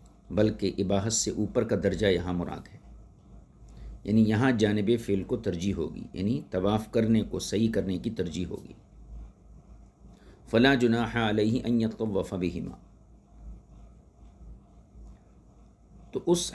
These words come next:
हज और उम्रा करने वाले पर कोई हर्ज नहीं कि वो इन दोनों पहाड़ियों का चक्कर लगाए, इन पर सई करे।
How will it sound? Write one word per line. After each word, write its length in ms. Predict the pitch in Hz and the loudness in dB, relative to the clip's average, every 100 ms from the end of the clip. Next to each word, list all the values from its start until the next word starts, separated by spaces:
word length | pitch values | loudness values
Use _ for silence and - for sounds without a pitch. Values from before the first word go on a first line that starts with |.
| - | 0
हज 180 | 123 - | 0 4
और 160 | 120 | 4
उम्रा 240 | 113 117 135 | 6 4 2
करने 320 | 113 107 107 | 2 2 2
वाले 260 | 95 95 110 | 2 2 0
पर 200 | 110 98 - | 0 -4 -4
कोई 200 | 127 139 120 | -2 0 2
हर्ज 220 | 104 92 | 0 0
नहीं 320 | 87 98 104 | 0 0 -2
कि 120 | - | -2
वो 140 | 98 98 | 0 0
इन 100 | 98 | 0
दोनों 260 | 104 113 110 | 0 0 0
पहाड़ियों 480 | 95 92 90 90 | -2 -2 -2 -2
का 120 | 90 98 | -4 -6
चक्कर 360 | 98 - 95 | -8 -4 -4
लगाए, 300 | 78 - - - - - - - - - - - - - - - - - - - - - - | -4 -8 -12 -18 -20 -20 -20 -20 -18 -20 -20 -20 -20 -20 -20 -20 -20 -20 -20 -20 -20 -18 -4
इन 100 | 117 | 2
पर 80 | 120 | 2
सई 300 | 110 101 98 | 4 2 2
करे। 240 | - - | -2 -10